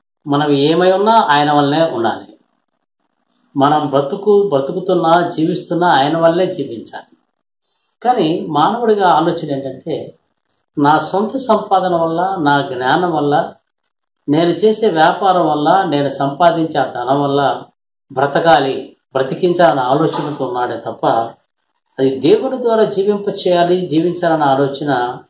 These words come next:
ఏ ఒక్కరిలో కూడా ఉండలేకపోతుంది. దానివల్ల ఏమవుతుందనంటే, ధనాన్ని సంపాదించడానికి అనేక ఆలోచనలతో జీవిస్తున్నారు.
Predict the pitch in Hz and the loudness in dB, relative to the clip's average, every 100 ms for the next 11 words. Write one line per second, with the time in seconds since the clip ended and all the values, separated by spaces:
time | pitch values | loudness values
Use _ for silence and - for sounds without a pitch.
0 | 135 131 135 135 165 160 151 143 131 120 | -4 0 0 -2 -6 -4 -6 -6 -6 -6
1 | 120 _ _ _ _ 131 139 135 135 - | -10 _ _ _ _ -4 0 0 -2 -10
2 | 123 113 107 107 101 - _ _ _ _ | -14 -10 -8 -8 -10 -16 _ _ _ _
3 | _ _ _ _ _ - 180 202 254 208 | _ _ _ _ _ 2 2 2 2 2
4 | 202 226 214 208 185 165 170 208 160 156 | 2 2 0 -2 -2 0 0 0 0 0
5 | 214 226 _ - 139 151 202 240 220 202 | -2 -8 _ -12 -2 2 2 2 -2 -2
6 | 185 202 185 180 180 185 180 160 170 175 | 0 0 2 0 0 -2 0 0 0 2
7 | 151 151 147 143 131 - 139 120 107 - | 0 0 -2 -4 -8 -8 -8 -10 -12 -14
8 | 120 110 | -10 -10